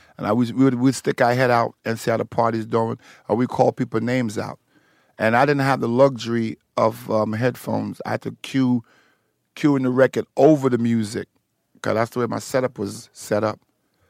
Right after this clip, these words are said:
And I was, you know, the record, you could tell where the breaks are.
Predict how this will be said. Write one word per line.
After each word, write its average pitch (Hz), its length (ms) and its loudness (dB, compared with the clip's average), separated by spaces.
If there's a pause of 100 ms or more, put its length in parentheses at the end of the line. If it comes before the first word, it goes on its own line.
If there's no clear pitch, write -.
(600)
And 113 640 4 (360)
I 127 240 4
was, 127 200 -2 (120)
you 127 80 -2
know, 120 260 2
the 104 160 -2
record, 131 420 4
you 143 60 -4
could 131 180 -4
tell 135 280 4
where 127 100 0
the 110 100 -2
breaks 135 420 0
are. 101 200 -2